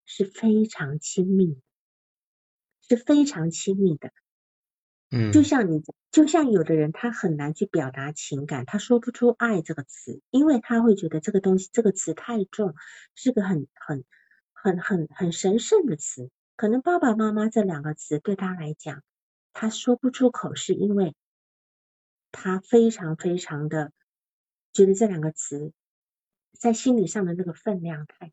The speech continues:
Speaker 1: 重。那么很亲近。
Speaker 2: 嗯，
Speaker 1: 其实
Speaker 2: 还有一种，
Speaker 1: 他帮助，嗯，你说。
Speaker 2: 还有一种可能是，嗯，一种惩罚、报复的一种心理。
Speaker 1: 这是你说的吗？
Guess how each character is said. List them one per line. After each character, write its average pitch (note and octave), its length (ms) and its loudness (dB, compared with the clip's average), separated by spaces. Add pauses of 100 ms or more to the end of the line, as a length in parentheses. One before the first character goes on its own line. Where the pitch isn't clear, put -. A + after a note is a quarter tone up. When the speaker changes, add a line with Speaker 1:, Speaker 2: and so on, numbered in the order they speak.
Speaker 1:
重。 D#3+ 180 -12 (1120)
那 C#4 100 2
么 C4 220 4 (520)
很 D3 280 -6
亲 A3 300 0
近。 A3 260 0 (760)
Speaker 2:
嗯， G#2 260 -2
Speaker 1:
其 G#3 200 2
实 A#3 40 0
Speaker 2:
还 - 120 6
有 D3+ 200 10
一 C3 60 8
种， G3 100 6
Speaker 1:
他 - 20 4
帮 B2+ 180 4
助， F#3+ 80 4 (720)
嗯， G3+ 140 2
你 F#3+ 40 0
说。 F#3 140 -4
Speaker 2:
还 C3 100 6
有 C3 220 8
一 - 20 8
种 B2 480 4 (160)
可 - 160 4
能 A2+ 160 8
是， C3+ 220 8 (160)
嗯， G#2 500 4 (300)
一 A#2+ 100 -2
种 B2+ 160 8 (500)
惩 G2+ 300 4
罚、 B2 400 6 (800)
报 F#3 180 10
复 A2 220 0
的 F#2+ 100 -2
一 F#2 60 -4
种 F2+ 180 -2
心 G2 300 2
理。 - 120 -10 (1080)
Speaker 1:
这 G#3 100 0
是 A3+ 140 2
你 F#3 180 2
说 F#3+ 260 0
的 F3+ 140 -6
吗？ E3 180 -4